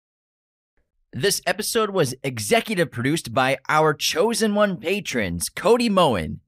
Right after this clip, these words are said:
Andrew Hagan, Becca Keene, Benjamin Cook, Calvin Murphy Griggs, Nicholas Martin, Darian Singleton, Tyler McFly, Andrew Hagan. Our chosen one patrons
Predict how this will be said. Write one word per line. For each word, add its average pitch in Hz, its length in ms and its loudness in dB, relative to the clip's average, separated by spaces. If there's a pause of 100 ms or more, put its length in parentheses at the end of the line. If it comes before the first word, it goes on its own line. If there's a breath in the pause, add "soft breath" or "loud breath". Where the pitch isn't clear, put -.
(460)
Andrew 175 440 2
Hagan, 120 600 -2 (200)
Becca 190 480 0
Keene, 113 560 -4 (400)
Benjamin 202 600 0
Cook, - 340 -2 (600)
Calvin 180 340 2
Murphy 175 280 2
Griggs, 98 580 -2 (360)
Nicholas 185 560 0
Martin, 107 500 0 (200)
Darian 175 440 2
Singleton, 202 720 0 (140)
Tyler 180 360 2
McFly, 170 640 0 (240)
Andrew 185 480 4
Hagan. 101 560 4 (140)
Our 117 80 0
chosen 165 420 -2
one 151 180 0
patrons 139 440 -4